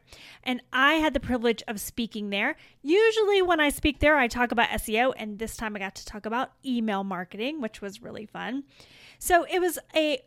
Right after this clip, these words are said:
great conference with spectacular speakers, and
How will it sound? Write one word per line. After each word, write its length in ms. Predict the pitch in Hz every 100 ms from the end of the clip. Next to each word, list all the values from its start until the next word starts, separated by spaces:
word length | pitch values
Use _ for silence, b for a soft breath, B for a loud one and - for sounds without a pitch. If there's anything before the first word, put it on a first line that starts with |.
| 240
great 460 | 247 247 320 453 -
conference 760 | - 196 185 190 226 320 - -
with 300 | 233 254 240 _ _ _ _ _
spectacular 1300 | - - 330 _ - - - 311 427 - 415 403 370
speakers, 720 | - - - 202 240 302 -
and 320 | 247 247 247